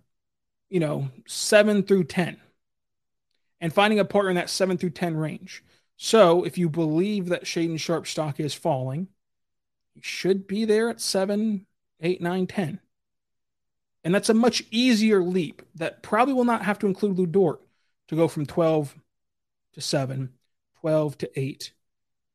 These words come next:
You especially don't have to include Lu Dort if you're gonna go from twelve to ten, 'cause at that point, that kind of trade is more so back to, okay, you get your guy at twelve, we get our guy at ten, and then we sweeten the deal for you for moving back, for,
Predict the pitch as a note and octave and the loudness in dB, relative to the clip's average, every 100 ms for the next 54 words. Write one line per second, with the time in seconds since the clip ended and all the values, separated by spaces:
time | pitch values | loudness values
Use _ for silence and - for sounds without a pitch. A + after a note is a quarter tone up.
0 | _ _ _ _ _ - E3 D3+ - C#4+ | _ _ _ _ _ -4 0 0 4 6
1 | C4+ - F#3 D#3+ C#3+ - E3 D3+ D3 D3+ | 6 6 4 4 -2 -4 0 0 0 -2
2 | - D#3 D3+ C#3 C#3+ - D#3+ C#3+ B2+ D#3 | -2 -2 -2 -2 -4 0 0 0 -6 -10
3 | E3+ - _ _ _ E3+ E3+ E3+ A3 - | -10 -14 _ _ _ -2 0 4 2 2
4 | - C#3+ D#3 F#3+ - F3 - E3+ D#3 C3+ | -6 -8 -2 -2 0 -2 0 -2 -2 -2
5 | D#3 C#3+ D3 C#3 D3 - - D3 C3+ - | -4 -2 -2 0 -4 -4 -4 -2 -2 -6
6 | _ _ _ _ - D3+ D#3+ G3+ G3+ F#3+ | _ _ _ _ -2 0 2 0 2 4
7 | F#3 F3 F3 E3+ E3 F3 D#3 C#3+ D#3+ D#3+ | 4 2 0 -4 -6 0 2 2 2 2
8 | D#3 D#3 - - E3+ D#3+ D#3+ - D3+ D3 | 0 -2 -4 -6 -4 -2 -4 -4 -4 -2
9 | C3+ - D#3+ C#3+ D3 C3+ D3+ D3 C#3+ D3 | -2 -4 -4 -2 -4 -4 -6 -4 -4 -4
10 | C#3+ C3+ C3 D#3+ - - | -4 -4 -4 -6 -10 -20